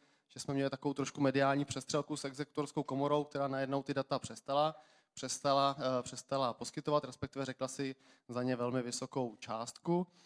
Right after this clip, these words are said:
A, eh, mě to vede k tomu vlastně tady ukázat,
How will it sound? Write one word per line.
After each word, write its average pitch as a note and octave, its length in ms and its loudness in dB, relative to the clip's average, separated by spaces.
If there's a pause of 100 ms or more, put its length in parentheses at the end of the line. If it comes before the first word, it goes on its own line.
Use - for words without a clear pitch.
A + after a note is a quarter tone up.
(340)
A, C3 440 8 (420)
eh, B2+ 40 2
mě C3+ 100 0
to D3 100 -2
vede D#3+ 140 4
k - 60 -20
tomu D3+ 200 6
vlastně D3 200 2
tady D3+ 100 4
ukázat, D3 460 2